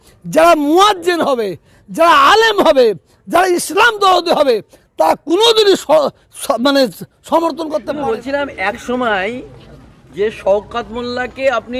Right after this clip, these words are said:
Speaker 2: তৃণমূলের টিকিট পাইয়ে দেবার ব্যবস্থা করেছিলেন, যাকে যে সি-, আহ, সিপিএম থেকে তৃণমূলে এসেছিলেন, সেই শওকত মোল্লা আপনাকে ইন্ডিকেট করে বলছেন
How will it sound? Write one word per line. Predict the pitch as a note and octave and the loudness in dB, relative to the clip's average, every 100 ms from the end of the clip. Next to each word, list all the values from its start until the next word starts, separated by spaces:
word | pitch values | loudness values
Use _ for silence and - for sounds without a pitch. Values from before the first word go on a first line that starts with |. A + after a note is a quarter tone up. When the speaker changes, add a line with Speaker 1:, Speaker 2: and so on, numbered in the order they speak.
| C4 | -8
Speaker 2:
তৃণমূলের | - A3 A3+ A#3+ B3 B3 B3+ - | -10 -12 -10 -8 -6 -2 -4 -4
টিকিট | A3 A3 A#3+ - | -18 -14 -14 -6
পাইয়ে | B3 B3+ | -4 -2
দেবার | A#3+ B3+ B3+ | -2 -2 0
ব্যবস্থা | G#3+ G#3 A3+ A#3 | -2 -2 -6 -8
করেছিলেন, | G3+ G3+ - F3+ G3 G3 | -6 -8 -8 -10 -10 -8
যাকে | F3+ F3+ G#3 G#3 - - - - | -8 -6 -6 -6 -10 -20 -20 -12
যে | F#3 | -10
সি-, | F#3 F#3 F#3 | -10 -16 -4
আহ, | F3+ | -4
সিপিএম | F3 E3+ G3 G#3+ | -4 -8 -8 -8
থেকে | G3 G3 | -6 -8
তৃণমূলে | F3 F3+ G3 G3 F#3 | -10 -12 -12 -10 -10
এসেছিলেন, | F3 - D3 C#3+ - _ - - | -12 -16 -16 -16 -20 _ -20 -20
সেই | - G#3+ B3 C4+ | -4 -2 -2 -4
শওকত | - B3 C4 C4+ B3+ | -6 -2 0 -2 -6
মোল্লা | B3+ C4 A#3 G#3+ | -6 -8 -4 -4
আপনাকে | A3 F#3+ G3 A3 A#3+ B3 | -4 -6 -8 -10 -10 -6
ইন্ডিকেট | C4 A3+ A3+ A#3 B3+ - | -6 -6 -8 -2 -2 0
করে | B3+ | -2
বলছেন | B3 B3 G#3+ C#4+ | -2 -4 -4 -6